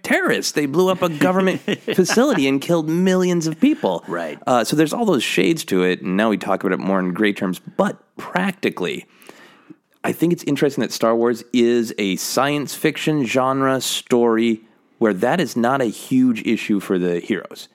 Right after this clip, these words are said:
Speaker 1: In
Speaker 2: Mm-hmm.
Speaker 1: so many stories, you watch, uh, superhero stories, you watch, uh, Doctor Who, often in Star Trek,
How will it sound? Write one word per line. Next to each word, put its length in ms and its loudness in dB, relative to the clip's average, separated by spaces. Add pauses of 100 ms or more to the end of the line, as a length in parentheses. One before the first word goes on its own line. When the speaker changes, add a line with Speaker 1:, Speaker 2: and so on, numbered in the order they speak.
(240)
Speaker 1:
In 160 0
Speaker 2:
Mm-hmm. 80 0
Speaker 1:
so 360 2
many 260 0
stories, 600 -2 (340)
you 120 2
watch, 340 0
uh, 100 -4
superhero 600 -2
stories, 640 -4 (280)
you 180 -4
watch, 340 -6
uh, 180 -6
Doctor 400 -4
Who, 360 0
often 280 -4
in 120 -10
Star 300 -6
Trek, 360 -8